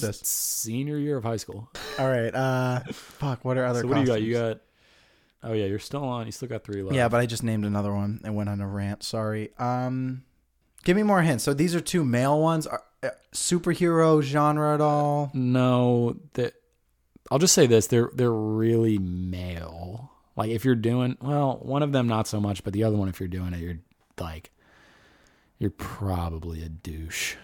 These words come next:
Speaker 2: Oh, man. Wait,
Speaker 1: Prob-,
Speaker 2: like,
Speaker 1: probably, maybe not though.
Speaker 2: wait, give me another hint though.
Speaker 1: It, it's just like, um, one's really macho. One is,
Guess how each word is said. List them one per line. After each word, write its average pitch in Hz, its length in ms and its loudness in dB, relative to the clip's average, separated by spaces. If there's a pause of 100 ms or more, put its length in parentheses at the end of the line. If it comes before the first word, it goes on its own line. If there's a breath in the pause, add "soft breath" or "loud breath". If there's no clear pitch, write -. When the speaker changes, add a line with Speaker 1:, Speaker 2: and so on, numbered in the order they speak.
(140)
Speaker 2:
Oh, - 40 -18
man. - 880 -10
Wait, 98 60 2
Speaker 1:
Prob-, 95 140 2
Speaker 2:
like, 143 120 -2
Speaker 1:
probably, 104 800 2
maybe 95 240 -6
not 107 240 -14
though. 147 160 -12 (100)
Speaker 2:
wait, 131 140 -6
give 180 140 0
me 185 80 0
another 120 280 2
hint 104 220 -2
though. 104 240 -2 (240)
Speaker 1:
It, 147 260 4 (580 loud breath)
it's - 120 -10
just 160 140 0
like, 156 100 4
um, 110 240 4
one's 131 260 6
really 123 280 8
macho. 107 800 4
One 123 500 4
is, 113 440 4